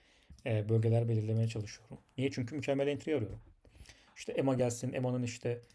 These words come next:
e, işte ema elli mesela burada. Diyorum ki ema elliye dokunsun. Daha da güzel olsun. Hani yukarıda almaktansa, buradan işleme girmektense buradan alayım. Gelmiyor. Ve model çalışıyor. Model aslında yapması gerekeni yapıyor.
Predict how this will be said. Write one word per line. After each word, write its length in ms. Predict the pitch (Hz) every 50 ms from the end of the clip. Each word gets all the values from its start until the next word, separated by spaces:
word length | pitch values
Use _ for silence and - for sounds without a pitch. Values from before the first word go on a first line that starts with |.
| _ - - - _ -
e, 260 | - 117 117 - -
işte 220 | 107 - - 147
ema 160 | 127 117 -
elli 200 | - 117 117 117
mesela 380 | 117 117 113 - 117 117 113 113
burada. 220 | 117 113 104 101
Diyorum 160 | 117 120 117 110
ki 80 | -
ema 140 | 123 120 117
elliye 280 | 117 113 113 113 113 113
dokunsun. 480 | 110 113 - 107 - - - 110 107 - _ - - - _ _ _ _ _ _ - -
Daha 160 | 123 113 113
da 60 | 117
güzel 240 | 110 104 98 101 98
olsun. 280 | 95 95 - - - _ _ _ _ -
Hani 120 | 113 110 110
yukarıda 340 | 110 113 120 120 117 117
almaktansa, 760 | 113 113 113 113 113 - - 127 123 120 - - 110 110 113 - _ _ _ _ _ -
buradan 160 | - 117 113 110
işleme 260 | 110 - 110 107 104
girmektense 580 | 107 104 104 104 107 - - 113 - - 147
buradan 160 | 143 - 110 104
alayım. 220 | 101 110 110 - _ _ _ _ _ _ _ _ _ _ _ - _ _ _ - - - - - _ _ _ _ _ _ _ _ _ _ _ _ _ _ _ _ _ _ _ _ _ -
Gelmiyor. 360 | 135 147 156 156 127 101 95 - _ _ _ _ _ _ _ _ _ _ _ _ _ _ _ _ _ _ _ _ _ _ _ _ _ _ _ _ _ - - _ _ -
Ve 200 | 151 175 208 -
model 320 | - 151 143 143 165 165 165
çalışıyor. 560 | - 139 110 107 - - - 113 123 147 - - _ _ _ _ _
Model 220 | - 127 117 117 117
aslında 520 | 113 - - 120 117 117 117 113 113 - -
yapması 340 | 131 117 113 117 120 110 117
gerekeni 380 | 117 117 113 113 113 - 117 120
yapıyor. 400 | 120 117 - 113 107 120 170